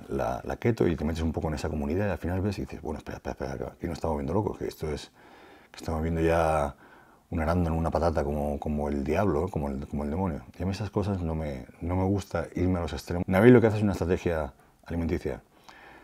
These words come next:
que tiende a la low carb, pero también hace su-, hace sus cargas puntuales con hidrato de carbono, todo con comida real, lo cual encaja conmigo perfectamente. Y os cuento por qué, porque además, mira, es que con Nabil yo tengo muchos puntos de, de entendimiento y de sinergia.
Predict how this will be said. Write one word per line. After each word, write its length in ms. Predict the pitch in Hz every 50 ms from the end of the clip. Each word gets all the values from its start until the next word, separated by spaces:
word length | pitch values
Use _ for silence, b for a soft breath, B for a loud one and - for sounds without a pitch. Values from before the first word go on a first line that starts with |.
| B B B B -
que 120 | 104 98
tiende 320 | - 101 95 92 82 78
a 160 | - - 82 76
la 340 | 73 71 69 69 69 69
low 240 | 64 64 85 87 -
carb, 220 | - 127 127 135 -
pero 140 | - 71
también 220 | - 76 78 80 78
hace 120 | - 73
su-, 200 | 69 - - - -
hace 440 | - 76 - 82 78 78 76 73 69
sus 200 | - - - -
cargas 320 | - 90 82 78 76 -
puntuales 480 | - 85 80 78 80 80 78 76 69 -
con 320 | - - 73 71 73 71 71
hidrato 220 | - 71 78 73 78
de 20 |
carbono, 380 | 73 76 87 101 110 113 110 - b b b b b b b b _ _ _ -
todo 260 | - 123 113 104 87
con 140 | 87 85 78
comida 340 | - - 78 80 80 76 71
real, 360 | 71 73 82 92 98 101 92
lo 120 | 76 73 -
cual 260 | - 90 82 82 80
encaja 420 | 76 73 69 - - 85 - 82
conmigo 300 | 76 73 78 80 78 71
perfectamente. 720 | - 73 - 92 82 90 78 80 85 87 90 95 95 92 - B B B B B B B B B B B B B B B B B -
Y 160 | - 90 87
os 120 | 78 -
cuento 280 | - - 92 85 78 78
por 160 | 78 76 76
qué, 180 | 95 95 76 65 - -
porque 540 | 73 71 78 76 76 69 71 69 67 67 67 B B B B
además, 240 | - - 80 82 78
mira, 140 | 82 73 67
es 40 | -
que 260 | - - 78 - - -
con 140 | - 80
Nabil 260 | 78 78 80 90 90 85
yo 60 | 85
tengo 300 | 80 82 85 85 82 - - -
muchos 380 | - 80 92 92 87 - 80 -
puntos 280 | - 85 82 78 78
de, 280 | 73 78 76 73 71 69
de 120 | 65 71
entendimiento 500 | 76 71 78 73 73 76 78 80 78 82
y 20 | 80
de 80 | 73
sinergia. 420 | - - 76 73 71 - - 62